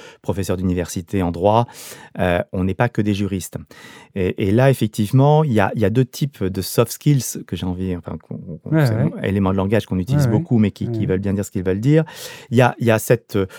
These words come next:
Speaker 1: typologie de soft skills qui sont importantes pour l'exercice du métier d'avocat. Donc, euh, euh, je vais pas les développer, mais, mais c'est important pour nous que, euh, on, on, on ait des avocats. Donc, il faut effectivement avoir, euh, ces qualités personnelles, euh, pour pouvoir exercer ce métier. Et, et, et puis,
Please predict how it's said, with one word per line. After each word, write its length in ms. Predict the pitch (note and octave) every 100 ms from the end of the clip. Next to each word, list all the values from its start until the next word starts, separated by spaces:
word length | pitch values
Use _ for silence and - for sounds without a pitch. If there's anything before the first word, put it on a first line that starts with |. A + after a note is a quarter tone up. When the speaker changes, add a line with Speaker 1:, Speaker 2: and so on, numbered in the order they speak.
| -
Speaker 1:
typologie 440 | - B2 C3 B2 B2
de 40 |
soft 180 | B2 A2+
skills 220 | - B2
qui 120 | -
sont 160 | G#2+ - -
importantes 480 | C3+ C3+ - B2+
pour 100 | -
l'exercice 260 | F#2+ F2+ G2
du 80 | F2+
métier 220 | F2+ F2+
d'avocat. 480 | F2 G2 G2 C#3+ D#3+
Donc, 320 | A2+ F2+ -
euh, 80 | E2+ - - - -
euh, 60 | -
je 60 |
vais 80 | F#2+
pas 100 | F2
les 80 | F2+
développer, 540 | F2+ F2+ A2 B2+ B2+
mais, 180 | A2+ F#2 - - -
mais 120 | G2+
c'est 140 | -
important 420 | G#2 - G#2+ A2+
pour 220 | G#2 G2+ G#2
nous 260 | A#2 A#2+ A2
que, 300 | G#2 F#2 -
euh, 180 | - E2+ -
on, 320 | - - F2+
on, 60 | -
on 140 | G2+
ait 80 | G2+
des 180 | G#2 F#2+
avocats. 380 | F#2+ G2 A2+ G#2+
Donc, 180 | F2 -
il 100 | A2+
faut 300 | - - B2+
effectivement 480 | A2 - - G#2+ G#2+
avoir, 480 | F2+ G2 G#2 F#2 D#2+ - - -
euh, 60 | F#2
ces 180 | - G2+
qualités 540 | - A#2 G#2+ - A2
personnelles, 800 | - A2+ - A2+ A2 A2 A2+ F#2+ - - - -
euh, 200 | F2+ F2+
pour 140 | -
pouvoir 220 | F#2 G#2 G2
exercer 260 | F#2+ G#2
ce 140 | F#2 G#2
métier. 340 | G2 - F3+ G#3+ _ - - - -
Et, 160 | - F#2
et, 440 | - G2+ - G2+
et 60 | F#2
puis, 520 | - C3 D#3 E3+